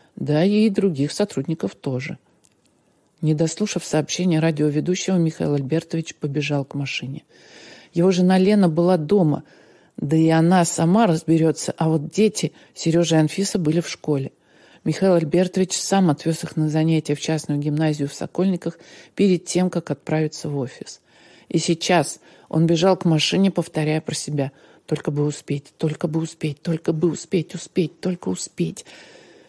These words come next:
Ехать было сравнительно недалеко. Его проворный Hyundai Genesis глотал километры до школы. Там, где дороги уже встали из-за аварий,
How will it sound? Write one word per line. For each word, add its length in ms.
Ехать 280
было 220
сравнительно 600
недалеко. 800
Его 220
проворный 640
Hyundai 480
Genesis 520
глотал 460
километры 520
до 140
школы. 460
Там, 160
где 180
дороги 320
уже 220
встали 400
из-за 260
аварий, 400